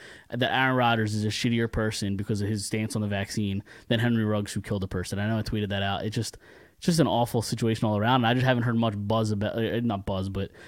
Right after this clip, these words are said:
I haven't heard much about the Henry Ruggs thing, and everybody's focusing their stuff on the Aaron Rodgers, uh,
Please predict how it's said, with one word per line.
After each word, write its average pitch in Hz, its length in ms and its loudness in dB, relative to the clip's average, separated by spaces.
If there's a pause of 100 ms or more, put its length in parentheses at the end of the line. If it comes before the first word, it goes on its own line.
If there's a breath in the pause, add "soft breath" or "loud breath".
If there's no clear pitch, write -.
(140 loud breath)
I 127 60 4
haven't 139 160 6
heard 139 140 6
much 131 200 4
about 120 240 4
the 113 80 0
Henry 110 240 2
Ruggs 110 280 0
thing, 147 280 4
and 113 240 -2
everybody's 117 400 0
focusing 120 400 0
their 110 100 0
stuff - 240 0
on 117 60 0
the 107 80 2
Aaron 98 180 0
Rodgers, 120 480 -2 (240)
uh, 127 360 2